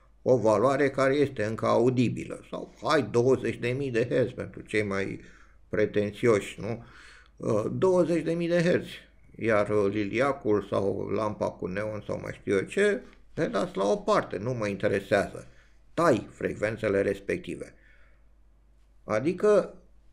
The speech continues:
folosesc numai ceea ce mă interesează din spectrul semnalului care,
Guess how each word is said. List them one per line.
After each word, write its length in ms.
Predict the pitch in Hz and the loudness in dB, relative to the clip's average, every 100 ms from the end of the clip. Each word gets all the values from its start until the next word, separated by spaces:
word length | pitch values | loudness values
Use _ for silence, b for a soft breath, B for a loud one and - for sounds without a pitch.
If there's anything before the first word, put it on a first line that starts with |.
| - | -8
folosesc 680 | - 135 110 101 165 196 196 - - - | 0 4 6 4 4 4 2 -8 -18 -12
numai 500 | 98 113 180 202 180 | -8 -4 -2 -2 -2
ceea 240 | 180 170 | 0 0
ce 160 | 165 170 | 4 2
mă 260 | 165 170 170 | 4 2 0
interesează 1160 | 143 156 151 147 139 135 - 143 107 - 82 - | -4 -6 0 2 2 -2 0 2 2 -2 -12 -6
din 200 | 104 104 | -4 -4
spectrul 640 | - - 107 - 131 123 113 | -4 0 0 2 0 0 -4
semnalului 520 | 85 95 104 107 110 | -6 -2 -2 0 -2
care, 540 | 107 101 104 104 101 | -2 0 0 0 -4